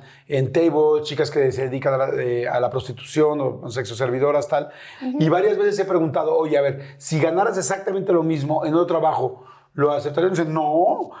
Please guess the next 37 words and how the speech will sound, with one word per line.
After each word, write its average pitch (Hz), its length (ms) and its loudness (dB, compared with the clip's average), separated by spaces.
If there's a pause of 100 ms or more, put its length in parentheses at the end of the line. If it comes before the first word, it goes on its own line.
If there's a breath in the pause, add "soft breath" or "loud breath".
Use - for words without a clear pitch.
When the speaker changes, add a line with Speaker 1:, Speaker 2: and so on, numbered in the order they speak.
(160 loud breath)
Speaker 1:
yo 165 140 2
me 208 80 2
la 190 100 0
pasaba 190 300 -2
increíble, 190 460 2
encantada, 190 280 0
y - 20 2
a 185 60 2
mí 175 100 2
me 190 100 0
gusta, 190 340 0
yo 160 100 -2
soy 147 140 -4
muy 147 100 -4
sexual, 175 440 0 (200 loud breath)
yo 170 80 -4
soy 151 160 0
tal, 196 180 0
me 202 60 -4
encanta 165 320 -2
que 156 80 -4
me 147 100 0
vean, 196 360 2
me 185 60 -4
encanta 165 340 -2 (340 loud breath)
verme, 196 800 -2
me 156 100 0
encanta 160 300 -2
mi 156 120 -4
cuerpo, 175 360 0
yo 180 120 2
le 180 100 2
he - 20 -8
pasado 175 260 0
de 170 80 2
poca 151 240 -2
madre. 147 260 0